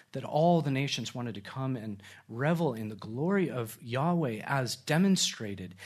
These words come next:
in the beauty and the majesty and the dignity and the splendor of the kingdom of Israel. But Nahum goes further back in Israel's history, and he connects the future majesty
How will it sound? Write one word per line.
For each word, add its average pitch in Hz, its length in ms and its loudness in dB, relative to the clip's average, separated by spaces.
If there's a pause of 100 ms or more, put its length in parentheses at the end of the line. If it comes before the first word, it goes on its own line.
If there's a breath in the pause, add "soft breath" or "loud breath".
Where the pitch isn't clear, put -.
(200 loud breath)
in 139 200 2
the 120 60 -4
beauty 135 760 -2
and 113 120 -6
the 107 60 -4
majesty 139 800 0
and 113 140 -2
the 101 100 -4 (160)
dignity 170 640 2 (220 loud breath)
and 113 120 -4
the 107 60 -2
splendor 151 880 0 (140)
of 113 220 -4
the 120 60 -10
kingdom 131 440 -6
of 95 120 -10
Israel. 113 480 -4 (840 soft breath)
But 143 100 0
Nahum 185 320 8
goes 123 400 -2
further 170 480 2
back 104 460 -6 (160)
in 123 100 -2
Israel's 107 400 -4
history, 90 460 -6 (200 loud breath)
and 160 60 4
he 156 60 6
connects 202 360 4
the 156 140 4 (220 loud breath)
future 254 580 6
majesty 190 720 6